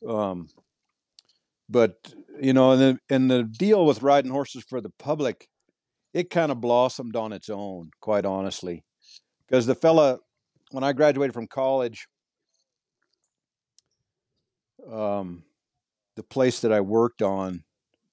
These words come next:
he had a few horses and that kind of thing, and I was riding them. And then, uh, he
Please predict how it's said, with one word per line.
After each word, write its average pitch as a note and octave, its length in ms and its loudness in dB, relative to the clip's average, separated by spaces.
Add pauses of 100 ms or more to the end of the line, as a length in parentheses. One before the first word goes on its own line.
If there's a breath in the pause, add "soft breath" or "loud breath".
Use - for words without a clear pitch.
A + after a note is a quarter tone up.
(300)
he C#3 160 4
had A#2 180 2
a G2+ 40 -8
few G#2+ 200 -10
horses G#2 500 -8
and F#2+ 180 -10
that G2 140 -8
kind G2+ 140 -10
of F2 80 -14
thing, A2 220 -2
and G#2 80 -2
I G#2 100 2
was F#2+ 160 -4
riding G2+ 340 2
them. G2 400 -4 (1040)
And G#2 160 -2
then, A2 240 2
uh, G2 340 0 (240)
he A2 480 0